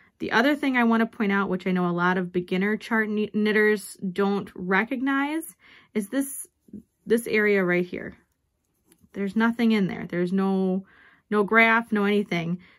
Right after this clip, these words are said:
These are the stitches we are taking away, so we don't worry about the spaces in between. That just means that every time we work this, our hat is getting smaller, and the stitches that are left are on this side, this side, and the decrease.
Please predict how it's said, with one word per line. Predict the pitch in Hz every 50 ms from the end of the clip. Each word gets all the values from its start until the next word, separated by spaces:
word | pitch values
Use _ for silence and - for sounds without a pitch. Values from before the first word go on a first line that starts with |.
| _ _ _
These | - 226 254 262 285
are | 277
the | 240 262 240 233
stitches | - - - 254 233 - 240 208 202
we | 190 208 196
are | 180 180
taking | 180 - - 226 214 202 220 208 196
away, | 185 175 175 185 180 170 - 151 - 180
so | - - - 196
we | 214 208
don't | 254 277 294 - 226 214
worry | 220 240 247 262 254 247 220 185
about | 180 175 156 151 156 -
the | 180
spaces | 180 - - - 196 180 180 180 175 165 170
in | 170 165
between. | 151 165 - - - 180 - - - 175 - _ - - - _ _
That | - 202 214 202
just | 262 247 -
means | 247 240 240 233 233 233
that | 226 208 -
every | - 190 196 226 220
time | - - 226 220
we | 214
work | 208 226 233 233 -
this, | 180 180 180 -
our | - 180 196 196
hat | - - - 214 202 - -
is | 185 185 180
getting | - 185 180 175
smaller, | 180 - - 226 226 226 214 190 175 170
and | - - 175 175 170
the | 175
stitches | - - - 247 240 - 247 233
that | 208 202
are | 190 180 185
left | 185 185 190 - - - -
are | - 175 165 165
on | 170 165 170 160
this | 175 233 233 -
side, | 262 240 240 247 262 277 254 - - _ _ -
this | 190 185 196 196 -
side, | - 196 190 190 196 196 -
and | - 180 175
the | 165
decrease. | 165 196 190 180 180 - - - - - - - -